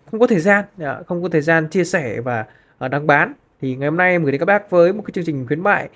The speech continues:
ờ, em dọn kho, ờ, những cái sản phẩm mà với cá nhân em thắng thì thực sự là các bác chơi đồng, chơi ống nhòm ấy, thì đây là những cái sản phẩm ống nhòm mà có cái chất lượng cực kỳ là tốt rồi. Còn về cái mức giá thì khi mà các bác theo dõi kênh YouTube bên em thì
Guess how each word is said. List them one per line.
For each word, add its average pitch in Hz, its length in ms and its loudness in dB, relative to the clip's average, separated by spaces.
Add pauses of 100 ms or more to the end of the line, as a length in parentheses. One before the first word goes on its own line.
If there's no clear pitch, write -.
(300)
ờ, 131 320 -2
em 143 180 -6
dọn 185 160 0
kho, 214 300 4 (140)
ờ, - 140 -20
những 180 160 -6
cái 202 40 -6
sản 160 200 -2
phẩm 120 360 -4
mà 127 260 -2 (300)
với 175 220 4
cá 233 100 2
nhân 254 100 2
em 220 120 2
thắng 190 280 -4
thì 233 100 0
thực - 140 -10
sự 180 180 -2
là 165 120 2
các 175 160 -4
bác 240 160 2
chơi 220 120 4
đồng, 160 320 0 (240)
chơi 208 140 6
ống 208 160 2
nhòm 190 260 6
ấy, 185 60 -2
thì 180 80 -4
đây 180 160 6
là 180 100 2
những 151 180 -2
cái - 60 -12
sản 165 160 -2
phẩm 113 300 -4 (120)
ống 170 220 -6
nhòm 139 380 0 (100)
mà 135 220 -4
có 139 400 0
cái 208 80 -8
chất 226 120 0
lượng 208 180 -2
cực 214 240 2
kỳ 175 120 0
là 135 140 -4
tốt 185 180 -4
rồi. 156 120 2 (440)
Còn 170 160 6
về 165 100 6
cái 185 100 2
mức 233 180 -2
giá 214 420 4
thì 147 140 -2
khi 214 300 -2
mà - 80 -4
các - 60 -8
bác 214 180 2 (360)
theo 185 140 4
dõi 180 120 2
kênh 185 180 -4
YouTube 185 200 -4
bên 180 80 0
em 156 200 0
thì 127 140 -6